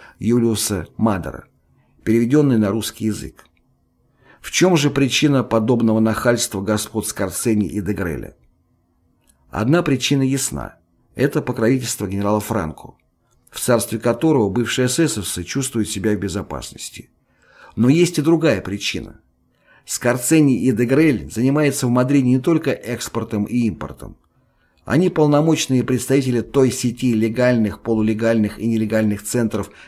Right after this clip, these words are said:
неонацизма, которые созданы в Мадриде. Основной из этих центров – центр, который возглавляет сам Скорцени, одно из его названий «Шпина», то есть «паук».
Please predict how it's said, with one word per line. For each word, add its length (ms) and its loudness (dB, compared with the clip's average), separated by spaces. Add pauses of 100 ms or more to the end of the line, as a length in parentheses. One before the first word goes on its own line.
(100)
неонацизма, 920 0 (340)
которые 480 2
созданы 480 0
в 80 -4
Мадриде. 540 -4 (880)
Основной 760 2
из 240 -2
этих 300 0
центров – 560 0
центр, 440 0
который 580 0
возглавляет 520 0
сам 220 -2
Скорцени, 800 -6 (340)
одно 380 2
из 160 4
его 180 2
названий 680 2
«Шпина», 720 -2 (100)
то 120 -4
есть 200 -8
«паук». 480 -6